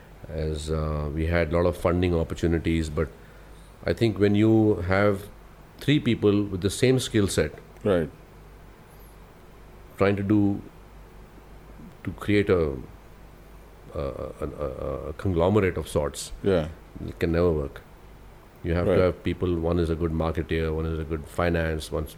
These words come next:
Speaker 1: one's good with the content. So you have to have different,
Speaker 2: Yeah.
Speaker 1: uh,
Speaker 2: Otherwise you'll
Speaker 1: skill
Speaker 2: keep
Speaker 1: sets. Otherwise, the same people doing the same thing, right?
Speaker 2: Yeah.
Speaker 1: So we did a couple of productions, everything, but yeah, the,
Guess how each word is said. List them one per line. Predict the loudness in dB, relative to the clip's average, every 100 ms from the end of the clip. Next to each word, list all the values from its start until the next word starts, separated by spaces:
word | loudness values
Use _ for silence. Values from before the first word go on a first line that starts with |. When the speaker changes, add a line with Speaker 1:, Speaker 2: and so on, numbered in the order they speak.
| -8
Speaker 1:
one's | -6 -6
good | -6 -8
with | -8 -10 -12 -20 -20 -20 -18 -12
the |
content. | -4 -4 -2 -4 -6 -10
So | -6 -2
you | 0
have | 0 -2 -2
to | 0
have | 0 -2 -8 -10
different, | -6 -6 -6 -10 -20 -18 -14 0
Speaker 2:
Yeah. | 2 2 -2 -6
Speaker 1:
uh, | -6 -8 -10 -12 -16 -2
Speaker 2:
Otherwise | 0 2 0 0
you'll |
Speaker 1:
skill | 0 0
Speaker 2:
keep | 2
Speaker 1:
sets. | 0 -2 -2
Otherwise, | 0 4 4 2
the |
same | 0 2 2
people | 2 0 2
doing | 2
the | 2
same | 2 2
thing, | 2 0
right? | 2 0 2
Speaker 2:
Yeah. | 0 0 -8 -16 -20 -20 -20 -20 -20 -20 -20 -20 -20 -12
Speaker 1:
So | 0 4
we |
did | 6
a | 6
couple | 4 4
of | 4
productions, | 4 4 2 2 6
everything, | 6 4 2 4
but | 4 4
yeah, | 4 4
the, | 4 6 6 4 2